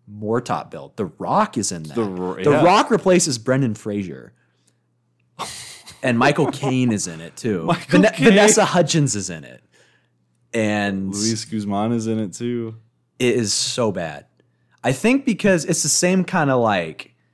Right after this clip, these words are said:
Speaker 1: campy setup and just nonsense, but that works in a Brendan Fraser movie 'cause he's ridiculous to begin with.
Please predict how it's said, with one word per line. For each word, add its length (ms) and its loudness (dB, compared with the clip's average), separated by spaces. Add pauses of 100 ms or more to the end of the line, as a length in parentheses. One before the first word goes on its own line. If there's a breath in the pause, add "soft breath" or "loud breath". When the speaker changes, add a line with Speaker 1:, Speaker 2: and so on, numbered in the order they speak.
(320)
Speaker 1:
campy 500 -2
setup 640 0
and 100 0
just 240 -4
nonsense, 760 0
but 260 0
that 180 4
works 320 -2
in 80 0
a 60 -2
Brendan 440 -2
Fraser 440 -2
movie 360 2
'cause 200 -6
he's 200 -4
ridiculous 600 -4
to 100 -8
begin 340 -2
with. 320 -2